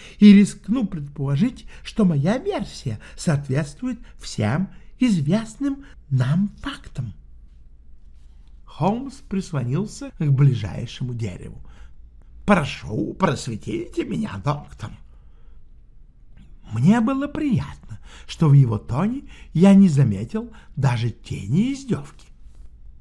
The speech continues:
«Мне представляется очевидным, что история о красном порошке, спрятанном где-то в этих местах, не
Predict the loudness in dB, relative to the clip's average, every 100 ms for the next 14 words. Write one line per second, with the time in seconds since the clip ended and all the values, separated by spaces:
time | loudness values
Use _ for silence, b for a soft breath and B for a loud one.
0 | -20 -20 -20 -20 -20 -8 -2 -2 -2 -6
1 | -6 -6 -4 0 0 -2 -8 -14 -14 -10
2 | -12 -12 -4 -2 0 -4 -6 -10 B B
3 | -4 4 4 4 -2 -4 -2 -2 -4 -8
4 | B B -6 -2 0 0 0 -6 -6 -6
5 | -8 -8 -8 -8 -10 B B -2 0 0
6 | -2 -2 0 0 0 0 -2 -2 -4 -8
7 | -6 -6 -4 -4 -4 -8 -20 b b b
8 | 2 6 8 6